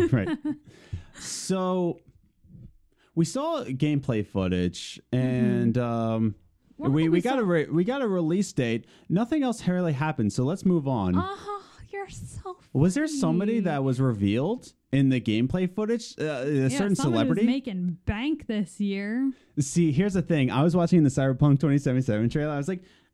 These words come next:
Speaker 2: "Eh, it, it looks okay." And I was like, "Wait, is that Keanu Reeves?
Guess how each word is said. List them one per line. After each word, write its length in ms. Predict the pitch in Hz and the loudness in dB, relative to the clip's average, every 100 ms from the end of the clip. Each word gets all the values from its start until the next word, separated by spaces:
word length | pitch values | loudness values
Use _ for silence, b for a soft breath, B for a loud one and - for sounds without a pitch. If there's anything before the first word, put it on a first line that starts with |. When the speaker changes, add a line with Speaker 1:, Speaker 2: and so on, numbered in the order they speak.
| _ | _
Speaker 2:
"Eh, 240 | 320 311 220 - | -6 -4 -6 -6
it, 220 | 208 - | -8 -6
it 100 | 214 | -4
looks 240 | 202 180 160 | -2 -2 0
okay." 560 | 131 135 120 113 120 - _ _ | -2 0 0 0 -2 -6 _ _
And 140 | 131 131 | 0 2
I 20 | |
was 100 | 120 | 2
like, 100 | 107 | 0
"Wait, 320 | 107 98 - _ _ _ _ _ _ _ | 0 0 -4 _ _ _ _ _ _ _
is 60 | |
that 140 | 107 104 | -4 0
Keanu 260 | 120 104 | 0 0
Reeves? 240 | 87 90 | 0 -2